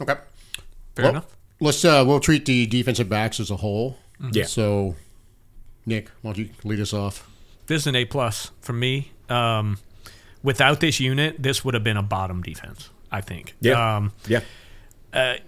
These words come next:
Speaker 2: and, like, for all those fans, I know I've been one of 'em even say, if you could get a haul for Lattimore, you trade him. We'll see what happens there. I don't want you, you need to understand what he was doing before he got hurt. He got hurt halfway through the ninth game.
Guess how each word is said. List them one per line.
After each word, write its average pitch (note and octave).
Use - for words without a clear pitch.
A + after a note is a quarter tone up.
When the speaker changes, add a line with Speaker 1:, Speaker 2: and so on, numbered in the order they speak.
Speaker 2:
and, C3
like, B2+
for B2+
all C#3+
those D3+
fans, C#3+
I C3
know B2+
I've A#2
been C3+
one C3
of B2
'em B2
even A#2+
say, A#2+
if G#2
you A#2+
could A2+
get A2+
a G2
haul B2
for C#3
Lattimore, B2+
you A2
trade A#2
him. B2
We'll B2
see C3+
what A#2+
happens A#2+
there. C3+
I B2
don't D#3+
want D#3+
you, D#3+
you D#3+
need F#3
to E3
understand B2+
what A#2
he A#2+
was A2
doing A2+
before A2
he G#2+
got G2
hurt. G#2
He B2+
got B2+
hurt A#2+
halfway B2+
through A#2
the A2
ninth G#2+
game. F2+